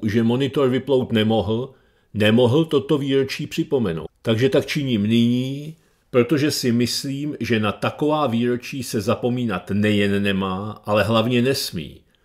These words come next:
S ohledem na snahy o přepisování dějin a konec konců i to, jaká, podle všech znaků,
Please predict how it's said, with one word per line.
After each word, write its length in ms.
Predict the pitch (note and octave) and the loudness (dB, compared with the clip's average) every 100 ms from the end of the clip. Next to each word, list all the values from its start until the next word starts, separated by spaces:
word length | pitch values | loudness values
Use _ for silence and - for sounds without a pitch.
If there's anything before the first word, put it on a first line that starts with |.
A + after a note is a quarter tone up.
| _ _ - | _ _ -16
S 220 | - - | -12 0
ohledem 520 | A2 A#2 C3+ C3+ B2+ | 2 4 4 4 2
na 100 | B2 | 0
snahy 420 | - D3 B2 B2+ | -2 -4 -2 -4
o 100 | - | -4
přepisování 840 | - B2 A#2+ - B2+ A2 G#2 G2 F2+ | -4 -2 -2 -2 -2 -2 0 -2 -2
dějin 540 | E2+ G#2+ A2+ B2+ C3+ - - _ _ | 0 0 0 -2 -8 -16 -20 _ _
a 180 | D3 F3+ | 0 0
konec 440 | - D#3+ E3 - | 2 2 2 0
konců 540 | - E3 D#3+ - D3 - | -2 -2 0 0 0 2
i 120 | A2 | -2
to, 180 | G#2 A#2 | 2 4
jaká, 840 | G#2+ G#2+ - C3 B2 C3 C#3+ - _ _ _ _ _ | 4 2 0 0 2 0 -4 -10 _ _ _ _ _
podle 320 | A#2+ A2+ A#2+ | 2 4 4
všech 280 | - F#2+ F2 | 2 -2 -4
znaků, 720 | F#2+ F#2 - A2 G2+ A2+ - | -4 -4 -4 -6 -6 -6 -10